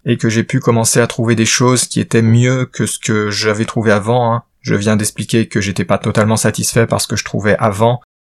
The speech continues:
L'arrivée d'Internet, c'est ce qui a tout changé en fait. Et quand j'ai eu accès à Internet, quand j'ai pu accéder aux premiers sites porno, alors évidemment, si vous connaissez cette époque, hein, vous savez que c'était pas terrible du tout, c'était super lent.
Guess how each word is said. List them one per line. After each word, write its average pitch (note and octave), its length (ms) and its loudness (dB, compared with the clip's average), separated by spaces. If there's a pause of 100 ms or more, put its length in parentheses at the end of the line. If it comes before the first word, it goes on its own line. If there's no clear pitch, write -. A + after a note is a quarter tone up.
(100)
L'arrivée A2+ 440 2
d'Internet, A#2 680 2 (100)
c'est - 180 -2
ce - 120 -2
qui - 120 0
a G2+ 60 2
tout - 140 -12
changé A2+ 340 0
en G#2+ 140 0
fait. - 440 -2
Et A2+ 140 0
quand B2 160 4
j'ai A#2+ 160 2
eu A2+ 140 4
accès - 240 -2
à A2+ 80 4
Internet, A2+ 680 0 (240)
quand A2+ 140 -2
j'ai G#2 120 -2
pu A#2+ 200 0
accéder A2+ 380 2
aux G#2+ 100 2
premiers A2+ 340 0
sites - 280 -2
porno, A#2+ 500 0 (160)
alors G#2 180 -2
évidemment, A#2+ 480 2
si - 160 -4
vous G#2+ 80 -2
connaissez A2+ 380 0
cette - 160 -2
époque, B2 320 0
hein, A2 220 -2
vous A2 60 -4
savez G#2+ 320 2
que - 60 -6
c'était G#2+ 320 0
pas G2+ 200 -2
terrible G#2+ 280 -2
du A2+ 140 -6
tout, B2+ 260 -2
c'était F#2+ 300 -4
super - 420 -2
lent. A#2 260 0